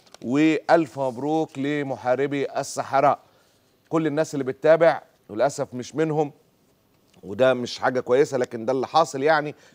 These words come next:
للأسف بيقولوا إن، إن الجزائر هي أحسن مستوى قدم في هذه البطولة، وإنه فريق رائع. اللي أنا متأكد منه غير ما أشوف هو الأداء البطولي.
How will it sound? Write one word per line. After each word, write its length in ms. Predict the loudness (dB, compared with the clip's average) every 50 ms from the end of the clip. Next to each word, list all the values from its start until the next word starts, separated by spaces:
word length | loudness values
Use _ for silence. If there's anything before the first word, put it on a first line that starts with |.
| _
للأسف 380 | -6 -6 -6 -6 -6 -10 -10 -12
بيقولوا 580 | -12 -10 -8 -8 -6 -2 0 0 0 0 0 -2
إن، 140 | -4 -4
إن 300 | -4 -4 -4 -4 -6 -6
الجزائر 420 | -6 -6 -4 0 2 2 2 2 2
هي 120 | 0 0
أحسن 420 | 0 0 0 -2 -2 -2 -6 -6 -6
مستوى 420 | -6 -4 -2 0 2 2 2 0 0
قدم 320 | -2 -4 -2 -2 -4 -4 -4
في 140 | 0 0
هذه 220 | 2 2 2 2 -2
البطولة، 540 | -2 -4 -6 -6 -2 -2 2 2 4 4 2
وإنه 320 | 2 0 -4 -6 -8 -8 _ _ _ _ _ _ _
فريق 440 | -4 -2 0 2 2 0 -2 0 2
رائع. 440 | 4 4 6 6 4 4 2 0 -2 -8 _ _ _ _ _ _ _ _ _ _ _ _ _ _ _ -4
اللي 140 | -2 0
أنا 100 | 0 0
متأكد 420 | 0 0 2 0 0 2 0 -2 -2
منه 180 | -4 -4 -2
غير 160 | 0 2 2 2
ما 100 | 0 -2
أشوف 300 | -2 -2 -2 -2 0 0
هو 180 | 2 2 2
الأداء 340 | 2 0 0 0 0 0 0
البطولي. 540 | -2 -4 -6 -8 -8 -8 -8 -8 -10 -10